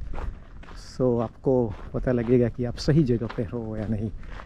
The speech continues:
यहाँ पर तीन चार अलग-अलग trains का system है और लोग कई बार गाड़ी को एक parking lot पर park करके दूसरे parking lot में उतर जाते हैं और फिर confuse होते हैं।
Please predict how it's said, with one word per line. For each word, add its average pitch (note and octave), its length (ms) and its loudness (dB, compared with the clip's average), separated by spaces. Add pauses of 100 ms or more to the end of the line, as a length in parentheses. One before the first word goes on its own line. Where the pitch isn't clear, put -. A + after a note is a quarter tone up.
(120)
यहाँ C#3+ 200 6
पर F3+ 160 2
तीन E3 360 4
चार C3+ 380 4 (240)
अलग-अलग B2+ 420 6
trains A#2+ 320 4
का A#2+ 320 0 (840)
system C#3+ 320 8
है G2+ 420 2 (800)
और B2 120 12
लोग C3 220 12
कई C#3 180 10
बार C#3 360 10 (1040)
गाड़ी B2+ 300 10
को C3+ 140 8
एक D#3+ 220 8 (240)
parking C3+ 300 10
lot A#2+ 180 6
पर B2+ 120 6
park A#2+ 280 4
करके C3+ 300 8
दूसरे C3+ 280 12
parking C3 380 8
lot B2 200 4
में C3 60 10
उतर C3 300 10
जाते B2+ 340 6
हैं F3+ 180 10 (520)
और B2+ 140 8
फिर B2 200 6
confuse B2 420 10
होते A2+ 260 6
हैं। G#2+ 340 6